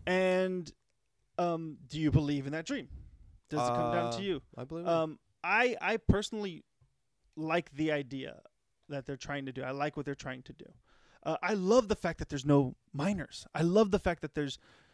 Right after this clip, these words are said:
Speaker 1: that there's no incentive for people to just hijack the coin. That is something that I would love to see in coins going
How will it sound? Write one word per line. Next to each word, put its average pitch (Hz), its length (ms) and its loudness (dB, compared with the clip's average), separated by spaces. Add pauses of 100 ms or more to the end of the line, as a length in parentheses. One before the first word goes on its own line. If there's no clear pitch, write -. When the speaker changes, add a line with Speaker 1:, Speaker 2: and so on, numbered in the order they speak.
(160)
Speaker 1:
that 147 160 2
there's 143 180 0
no 170 160 4
incentive 160 500 0
for 151 100 2
people 151 300 0
to 156 120 -2
just 135 200 -6
hijack 143 540 -4 (300)
the - 100 -12
coin. 139 220 -8 (340)
That 196 300 4
is 196 300 0 (100)
something 185 340 2
that 160 120 4
I 156 80 4
would 151 140 2
love 147 180 4
to 147 80 -6
see 143 440 -4
in 135 240 -4 (320)
coins 143 280 2
going 139 240 -6